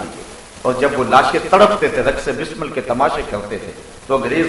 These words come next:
گنڈے ٹھڈے مارتے تھے اور ساتھ کہہ کہے لگاتے تھے۔ یہ کل کی کہانی ہے کہ شبرغان جانے والے کنٹینروں کے اندر طالبان بھر دیے گئے اور انہیں ایک بوتل پانی کی بھی نہ دی گئی، اور جب پیاس کی شدت سے وہ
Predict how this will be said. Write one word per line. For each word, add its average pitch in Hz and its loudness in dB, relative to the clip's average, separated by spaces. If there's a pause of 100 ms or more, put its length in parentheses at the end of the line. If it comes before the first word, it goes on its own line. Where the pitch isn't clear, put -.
گنڈے 165 0
ٹھڈے 175 2
مارتے 143 4
تھے 135 -4
اور 120 -6
ساتھ 131 0
کہہ 143 2
کہے 107 -4
لگاتے 85 -4
تھے۔ - -10
یہ - -4
کل 196 6
کی 247 -2
کہانی 214 6
ہے 117 -2 (420)
کہ 165 0
شبرغان 233 8
جانے 202 10
والے 190 8 (100)
کنٹینروں 208 6
کے 170 2
اندر 170 4 (220)
طالبان 160 8
بھر 156 6
دیے 107 -6
گئے 82 -8 (400)
اور 117 -4
انہیں 156 -4 (160)
ایک 202 8 (360)
بوتل 175 4 (120)
پانی 202 6
کی 165 -2
بھی 139 -4
نہ 123 -2 (120)
دی 92 -8
گئی، - -12 (500)
اور 117 -2
جب 123 4 (100)
پیاس 151 8 (120)
کی 143 -10
شدت 147 -2
سے 143 -2
وہ 127 -2